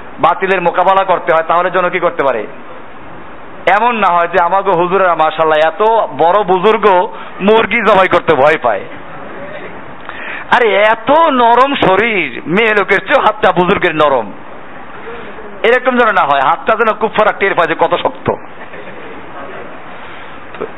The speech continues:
এরকম যে উদ্দেশ্য থাকে আলহামদুলিল্লাহ জায়েজ। এটা আমার যেটা বুঝে আসলো, হাদিসে বলা আছে আল্লাহর রাসূল সাল্লাল্লাহু আলাইহি ওয়াসাল্লাম বলেছেন, "লা সাবাকা",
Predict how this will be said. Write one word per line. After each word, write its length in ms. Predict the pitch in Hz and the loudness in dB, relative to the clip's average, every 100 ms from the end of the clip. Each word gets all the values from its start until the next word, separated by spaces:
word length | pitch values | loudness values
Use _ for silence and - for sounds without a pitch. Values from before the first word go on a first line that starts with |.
| 185 | -2
এরকম 380 | 214 233 254 277 | 2 2 2 2
যে 60 | 277 | 0
উদ্দেশ্য 400 | 247 202 254 262 | 0 -2 -2 -2
থাকে 240 | 240 247 | 0 2
আলহামদুলিল্লাহ 460 | 226 233 277 262 262 | 2 2 2 4 2
জায়েজ। 140 | 170 - - - - - - - - - - - - - - - - - - - - 214 | 0 -6 -14 -14 -16 -16 -14 -14 -14 -14 -14 -14 -16 -16 -16 -16 -16 -16 -16 -16 -2 0
এটা 240 | 220 196 180 - - - - - - - - - - - | 2 2 2 -2 -10 -16 -18 -18 -16 -16 -16 -16 -12 -2
আমার 220 | 143 156 | 2 2
যেটা 160 | 156 156 | 2 2
বুঝে 260 | 147 147 | 2 2
আসলো, 200 | 135 - 160 | 2 2 0
হাদিসে 260 | 185 196 | 0 0
বলা 340 | 190 180 151 143 | 2 4 4 2
আছে 160 | 175 - - - - - - 165 | -4 -6 -14 -16 -16 -16 -4 0
আল্লাহর 300 | 185 175 165 | 2 4 2
রাসূল 160 | 185 190 | 2 2
সাল্লাল্লাহু 440 | 190 175 180 170 | 2 2 2 2
আলাইহি 0 | |
ওয়াসাল্লাম 60 | 151 | 2
বলেছেন, 280 | 165 202 | 4 4
"লা 60 | 226 | 2
সাবাকা", 600 | - 185 196 - 233 254 | 2 2 2 4 2 2